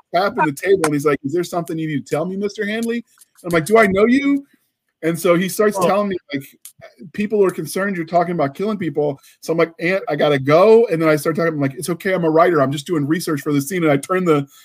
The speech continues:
Speaker 1: the page around where I've got the editor's notes. He goes, "Oh, okay, that's all right." And he's the one who told me his wife writes, um, illicit romance novels, I think we call that politely. So he's like, "One thing I learned from her is if you're not on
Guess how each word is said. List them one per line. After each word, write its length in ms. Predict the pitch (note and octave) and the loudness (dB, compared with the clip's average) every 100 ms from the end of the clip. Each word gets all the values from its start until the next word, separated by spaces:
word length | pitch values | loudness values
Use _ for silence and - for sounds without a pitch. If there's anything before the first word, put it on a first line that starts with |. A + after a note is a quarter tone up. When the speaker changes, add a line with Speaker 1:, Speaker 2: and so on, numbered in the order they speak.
| _ | _
Speaker 1:
the 80 | C#3+ | -4
page 320 | E3+ G#3+ G3 | 0 2 4
around 260 | E3+ C#3+ C#3+ | 6 6 6
where 120 | C#3+ | 4
I've 80 | C#3 | 4
got 160 | D3+ | 2
the 120 | D#3 - | 0 2
editor's 420 | E3 F#3 D3+ C#3 | 2 4 2 2
notes. 320 | C3+ B2 - _ _ _ _ _ | 2 -2 -6 _ _ _ _ _
He 80 | E3+ | 0
goes, 160 | D#3+ | 0
"Oh, 200 | C4+ F#3+ C3+ _ _ - | 0 -2 -4 _ _ -2
okay, 180 | B3+ F#3 | 2 6
that's 220 | G#3+ A3+ | 6 4
all 100 | D#3+ | 4
right." 260 | C#3 C3+ C#3 _ _ | 4 2 -2 _ _
And 100 | C#3 | 0
he's 140 | G3 A#3+ | 2 4
the 80 | |
one 100 | A3+ | 2
who 80 | F3+ | 2
told 220 | D3+ F3 | 2 2
me 100 | D#3+ | 2
his 180 | D3 C#3 | 0 0
wife 300 | C#3+ D3+ F3 | 2 2 2
writes, 340 | E3 C#3+ C#3 - | 2 0 0 -6
um, 380 | C#3 C3 A#2+ A2 - _ A#2 | -2 -2 -2 -6 -10 _ 0
illicit 480 | D3+ D3+ E3+ F#3+ F#3+ | 2 2 2 0 2
romance 420 | E3 E3+ F#3 F#3 | 2 2 0 -4
novels, 420 | F#3+ F#3 G3 F#3+ - | -4 -2 -2 -2 -6
I 60 | D3+ | -4
think 200 | F#3 F#3+ | -4 -4
we 100 | F#3 | -4
call 180 | G3 G3 | 0 0
that 120 | G3+ | 0
politely. 500 | G3 G3 G#3+ G#3 F3+ - - | 4 4 4 0 -4 -10 -20
So 160 | - F3+ | -6 0
he's 120 | F3+ | 4
like, 140 | F3+ F3 | 4 2
"One 200 | A3+ C#4 | 0 0
thing 100 | B3+ | 0
I 40 | A3+ | 2
learned 200 | G#3+ G3+ | 2 0
from 120 | F#3+ | 0
her 200 | F#3 F3+ | 0 0
is 100 | D#3+ | 0
if 100 | E3 | -2
you're 120 | A3 A3+ | -2 2
not 200 | A#3+ G#3+ | 2 2
on 460 | F3+ D#3+ D#3 C#3 | 2 2 0 -4